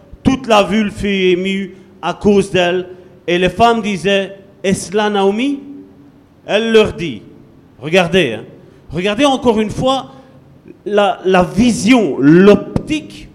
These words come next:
qu'elle avait, Naomi, de ce qui lui était arrivé. Voilà comment elle voit son Dieu. «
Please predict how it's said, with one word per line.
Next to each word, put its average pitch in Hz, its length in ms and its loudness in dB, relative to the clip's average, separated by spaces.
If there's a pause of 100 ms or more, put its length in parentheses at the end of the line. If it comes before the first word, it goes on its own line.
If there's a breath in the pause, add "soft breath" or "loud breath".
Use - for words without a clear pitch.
(240)
qu'elle 196 180 0
avait, 196 280 2
Naomi, 190 560 0 (420)
de 170 80 4
ce 175 100 0
qui 208 120 -8
lui 180 100 0
était 180 180 0
arrivé. 147 640 -4 (240 loud breath)
Voilà 226 340 0
comment 233 380 0
elle 202 180 2
voit 202 680 0
son 240 520 -2
Dieu. « 95 340 -12